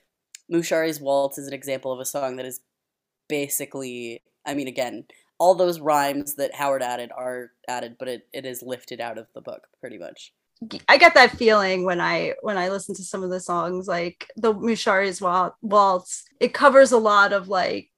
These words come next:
Speaker 2: not plot, but a lot, like, it, it moves you through, like, what I imagine would be, like, a few paragraphs <laughs> of
Speaker 1: Right,
Speaker 2: a,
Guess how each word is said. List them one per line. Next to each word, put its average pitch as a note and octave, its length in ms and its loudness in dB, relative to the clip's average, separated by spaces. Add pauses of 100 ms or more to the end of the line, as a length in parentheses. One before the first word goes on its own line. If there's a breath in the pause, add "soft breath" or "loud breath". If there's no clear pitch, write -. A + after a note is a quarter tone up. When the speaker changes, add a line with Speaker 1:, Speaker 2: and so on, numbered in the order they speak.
Speaker 2:
not - 260 8
plot, G#3 540 6
but G#3+ 140 4
a G#3+ 60 6
lot, A3+ 300 6
like, B3 220 6
it, B3 160 10
it C#4+ 120 8
moves C4+ 320 4
you B3 140 -2
through, A3+ 340 0
like, G3 280 0
what G3+ 180 2
I G3 120 2
imagine F#3 440 -2
would F#3 200 -4
be, G3+ 120 -6
like, F#3+ 200 -2
a F3+ 60 -4
few F#3+ 220 -14
paragraphs F#3 680 -2
<laughs> - 680 -2
of D4 420 8
Speaker 1:
Right, A3 260 6
Speaker 2:
a, - 40 -20